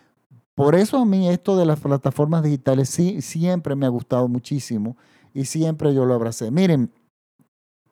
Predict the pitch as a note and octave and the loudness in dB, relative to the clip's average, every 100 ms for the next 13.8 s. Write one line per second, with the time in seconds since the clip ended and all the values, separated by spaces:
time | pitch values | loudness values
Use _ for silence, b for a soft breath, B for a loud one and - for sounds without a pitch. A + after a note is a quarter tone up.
0 | _ D#3 D#3 A3 A3+ F#3 F#3 F#3+ F#3+ G3 | _ -6 0 2 4 4 4 4 4 2
1 | b b b b - B2+ D3+ D3 D3+ D#3 | b b b b -16 0 4 4 4 4
2 | F#3+ G#3+ A3 D#3 D3+ C#3+ C#3 C3 C3 D3 | 6 4 2 2 2 2 0 0 -2 -2
3 | C3 B2+ A#2+ A#2 A2 G#2+ G#2 G#2 - D3+ | 0 2 0 0 0 -2 -4 -8 -8 -4
4 | D3+ D3+ C#3 C3 C#3 - D3 D3+ C3+ E3 | -4 -4 -4 -6 -6 -4 -2 -2 -2 -4
5 | D#3 - D3 C#3 D3 D#3+ A3+ F3 D#3+ - | -6 -4 -4 -4 -4 -2 0 0 -2 -4
6 | C4 E4 B3+ G3 D#3+ D3 C#3 C3 D3 F3 | -6 -4 -2 -2 -2 -4 -2 0 0 0
7 | F3 D#3 B2 B2+ C#3+ D3+ C#3+ D3 D3+ - | -2 -4 -6 -4 -2 0 2 2 0 2
8 | D3 E3 - - b b b b b _ | 2 2 -2 -12 b b b b b _
9 | _ _ _ _ _ _ _ F3 D#3 E3+ | _ _ _ _ _ _ _ 0 2 2
10 | E3 E3+ D3+ D3+ F#3+ G3 D#3+ C#3+ G#3 E3 | 0 0 2 2 2 2 2 2 4 4
11 | C#3 C3+ C#3+ D3 C#3 C3+ - F3 F#3 D3+ | 2 2 0 -2 -4 -6 0 0 0 -2
12 | G2 b b b - D3 D3 D#3+ G3+ G3+ | -6 b b b 0 2 4 4 4 2
13 | A3 G3 D#3 G#3 F#3 G#2 F2+ F2+ | 2 0 2 0 -2 -4 -4 -6